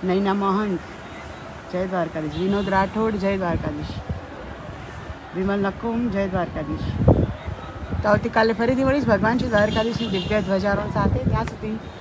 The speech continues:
like, comment and share દ્વારકા today. વૃંદા પાઢ્યા સૌને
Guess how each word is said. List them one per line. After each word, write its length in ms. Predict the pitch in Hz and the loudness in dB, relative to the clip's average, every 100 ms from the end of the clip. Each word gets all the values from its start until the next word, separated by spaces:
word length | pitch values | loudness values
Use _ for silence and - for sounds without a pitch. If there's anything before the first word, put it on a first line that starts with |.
| - - | -12 0
like, 160 | 240 277 | 2 2
comment 320 | 311 285 269 | 2 2 2
and 180 | 262 240 226 | 0 0 2
share 180 | 190 | 4
દ્વારકા 400 | 180 165 165 180 | 4 4 2 -2
today. 280 | 170 - 170 | -6 -6 -6
વૃંદા 380 | 175 185 202 208 | -4 -2 0 0
પાઢ્યા 500 | 202 190 190 208 254 285 - - - - - - | 2 2 2 0 -2 -6 -14 -14 -14 -14 -14 -4
સૌને 400 | 226 220 202 160 | 4 4 4 -4